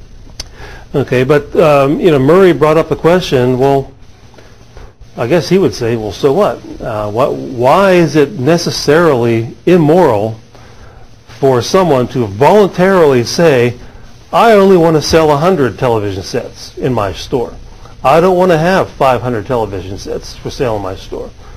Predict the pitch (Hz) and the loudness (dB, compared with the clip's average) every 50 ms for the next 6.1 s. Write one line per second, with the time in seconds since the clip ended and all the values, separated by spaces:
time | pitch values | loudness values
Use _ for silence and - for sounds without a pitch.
0 | - - - - 180 190 196 180 180 175 170 165 156 156 175 196 147 98 107 - | -20 -14 -6 -2 0 2 2 2 2 0 2 2 0 0 0 -2 -2 -4 -6 -12
1 | 160 - - - - - - - - - - - - - - - - 127 107 104 | -16 -18 -20 -20 -20 -20 -20 -20 -20 -20 -20 -20 -20 -20 -18 -12 -8 -6 -6 -6
2 | 113 131 131 143 - 151 135 123 120 135 - 127 123 120 113 107 107 113 120 151 | -6 -6 -6 -8 -6 -4 -4 -4 -4 -2 -2 -2 -2 -2 -4 -4 -6 -2 2 4
3 | 170 170 147 - - - - 156 135 120 117 113 110 143 170 170 135 135 127 113 | 4 6 4 4 0 -2 -4 -4 -2 -2 -2 0 0 2 2 2 2 0 -2 -2
4 | 95 - 151 151 143 131 123 131 147 165 160 156 - 120 101 98 98 101 101 98 | -2 -2 -2 -2 -2 0 0 0 2 0 0 0 -4 -8 -8 -8 -8 -8 -4 -2
5 | 131 139 135 127 120 110 92 - - 151 147 - - - 123 107 90 110 127 131 | 0 0 0 -2 -4 -6 -6 -6 -4 -4 -4 -6 -6 -6 -6 -6 -6 -8 -10 -14
6 | - - | -18 -18